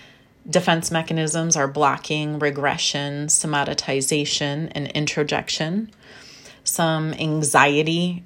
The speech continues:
examples of defense mechanisms are displacement,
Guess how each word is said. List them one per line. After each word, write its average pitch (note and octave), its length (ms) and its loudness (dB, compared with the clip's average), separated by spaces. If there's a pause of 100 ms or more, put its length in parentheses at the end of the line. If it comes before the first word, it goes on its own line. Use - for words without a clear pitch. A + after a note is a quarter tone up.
examples E3 840 2
of D#3 720 0 (280)
defense E3 500 0
mechanisms D#3+ 760 0
are C#3 120 2
displacement, C#3+ 1200 0